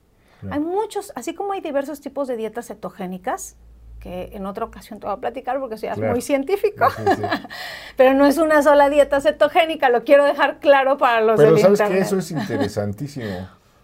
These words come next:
Speaker 1: porque yo como que he detectado que hay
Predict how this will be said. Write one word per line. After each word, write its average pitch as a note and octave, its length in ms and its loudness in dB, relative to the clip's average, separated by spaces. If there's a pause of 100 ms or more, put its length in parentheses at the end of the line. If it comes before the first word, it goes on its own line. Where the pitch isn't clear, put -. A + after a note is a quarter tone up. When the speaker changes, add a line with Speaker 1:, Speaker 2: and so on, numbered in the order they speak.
(120)
Speaker 1:
porque A2 760 -6 (160)
yo C3 340 -2 (120)
como A2+ 300 -10
que B2+ 220 -4
he C3+ 60 -2
detectado A#2+ 840 -2
que G#2 260 -2
hay A2 500 -4